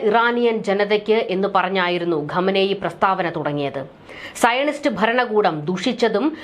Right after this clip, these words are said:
രക്തരൂക്ഷിതവുമായ കരങ്ങളാൽ നമ്മുടെ പ്രിയപ്പെട്ട രാജ്യത്ത് കുറ്റകൃത്യം നടത്തി.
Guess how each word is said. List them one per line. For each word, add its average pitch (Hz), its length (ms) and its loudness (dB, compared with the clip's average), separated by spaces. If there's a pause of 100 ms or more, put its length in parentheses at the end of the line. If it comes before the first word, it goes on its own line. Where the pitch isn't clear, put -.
(120)
രക്തരൂക്ഷിതവുമായ 226 1200 0 (480)
കരങ്ങളാൽ 208 560 2 (220)
നമ്മുടെ 214 320 2
പ്രിയപ്പെട്ട 233 440 0
രാജ്യത്ത് 208 540 0
കുറ്റകൃത്യം 185 560 -2
നടത്തി. 143 320 -4